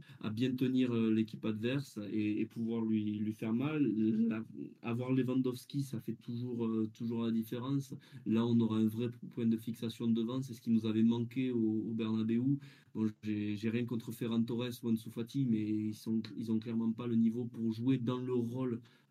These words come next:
euh, de, de Lewandowski, même par rapport aux défenseurs adverses. Euh, Militao qui fait une superbe saison, je pense que s'il peut s'éviter d'avoir, euh,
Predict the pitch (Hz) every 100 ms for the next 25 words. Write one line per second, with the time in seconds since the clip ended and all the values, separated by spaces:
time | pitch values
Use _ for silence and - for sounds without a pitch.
0 | - 107 107 107 107 110 107 107 107 113
1 | 117 113 113 113 113 - 143 147 117 110
2 | 104 104 110 113 110 107 110 113 110 110
3 | 113 117 135 - 110 - - - - 104
4 | 107 113 117 117 113 120 117 110 110 104
5 | 104 - 113 110 107 113 113 131 127 113
6 | 107 - 107 110 110 - - 113 113 120
7 | 113 113 113 110 110 123 113 107 110 107
8 | 107